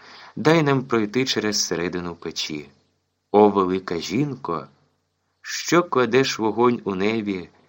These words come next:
тримай це листя, що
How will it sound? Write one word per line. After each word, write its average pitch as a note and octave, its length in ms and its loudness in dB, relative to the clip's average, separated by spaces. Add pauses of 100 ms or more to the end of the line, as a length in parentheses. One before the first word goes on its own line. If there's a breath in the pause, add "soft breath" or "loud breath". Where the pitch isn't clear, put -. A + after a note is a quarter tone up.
(360 loud breath)
тримай A2+ 500 4
це F2+ 560 -6 (260)
листя, B2 800 -2 (300 soft breath)
що - 520 -2